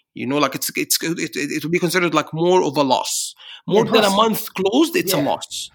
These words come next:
Speaker 1: Not
Speaker 2: There,
Speaker 1: only
Speaker 2: there's a
Speaker 1: losing profit.
Speaker 2: residual effect to this too, because you're counting on the performance of these films to set up films that are coming in the future, you know, two, three, four quarters out. And with Sony, 'cause, like, obviously Ghostbusters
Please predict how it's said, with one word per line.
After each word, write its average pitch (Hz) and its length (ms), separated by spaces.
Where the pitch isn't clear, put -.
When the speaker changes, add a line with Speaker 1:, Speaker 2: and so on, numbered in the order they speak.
Speaker 1:
Not 175 220
Speaker 2:
There, 320 160
Speaker 1:
only - 80
Speaker 2:
there's 294 180
a 285 80
Speaker 1:
losing - 160
profit. 285 180
Speaker 2:
residual 202 460
effect 220 360
to 165 40
this 147 180
too, 302 160
because 160 440
you're 233 180
counting 254 380
on 196 80
the 180 60
performance 175 440
of 151 40
these 151 200
films 247 520
to 175 580
set - 540
up - 340
films 185 320
that 156 100
are 143 60
coming 180 240
in 147 60
the 135 80
future, - 480
you 156 100
know, 143 300
two, 196 380
three, 185 240
four 175 300
quarters 143 380
out. - 320
And 170 180
with 170 120
Sony, 262 420
'cause, 190 140
like, 214 140
obviously 277 400
Ghostbusters 311 800